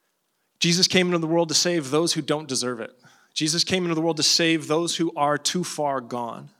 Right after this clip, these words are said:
Which is why Paul writes in chapter one that the law was given to show us what righteousness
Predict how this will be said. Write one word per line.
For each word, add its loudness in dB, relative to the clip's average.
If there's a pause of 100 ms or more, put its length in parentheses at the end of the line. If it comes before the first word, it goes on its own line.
(1700)
Which 0
is 2
why 8
Paul -2
writes 0
in 0
chapter 2
one -2
that -10
the -4
law 4
was -2
given -4
to -4
show 2
us -2
what -2
righteousness -2